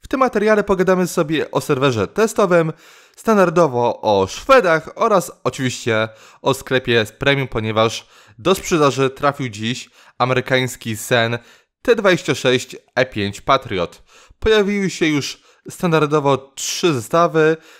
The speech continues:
najprostszy, pośredni oraz ten najbogatszy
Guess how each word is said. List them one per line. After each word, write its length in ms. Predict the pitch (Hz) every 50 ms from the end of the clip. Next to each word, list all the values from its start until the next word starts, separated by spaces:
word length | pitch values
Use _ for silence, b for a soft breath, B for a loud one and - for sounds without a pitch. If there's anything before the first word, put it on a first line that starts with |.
| B B B
najprostszy, 1000 | 127 139 139 135 - 156 151 156 156 - - - - - - 170 156 151 156 151 b b b b b
pośredni 680 | - 170 156 - - 170 151 151 147 139 143 143 127 -
oraz 320 | - 123 123 123 120 - -
ten 280 | - 110 107 110 117 117 b b b b b b b b
najbogatszy 1300 | 113 104 107 117 120 123 131 131 127 - _ _ _ - 117 113 131 123 135 131 - - - - 135 127